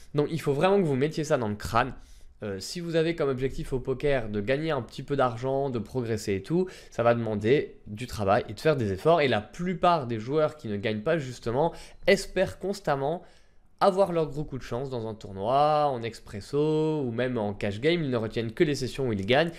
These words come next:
ils oublient celles où ils perdent et du coup, voilà, euh, ils espèrent, euh, tout simplement qu'ils vont un jour pouvoir gagner sans faire d'effort.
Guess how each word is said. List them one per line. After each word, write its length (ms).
ils 180
oublient 220
celles 280
où 120
ils 80
perdent 260
et 80
du 120
coup, 140
voilà, 360
euh, 140
ils 160
espèrent, 500
euh, 20
tout 120
simplement 480
qu'ils 280
vont 320
un 160
jour 260
pouvoir 300
gagner 260
sans 160
faire 200
d'effort. 360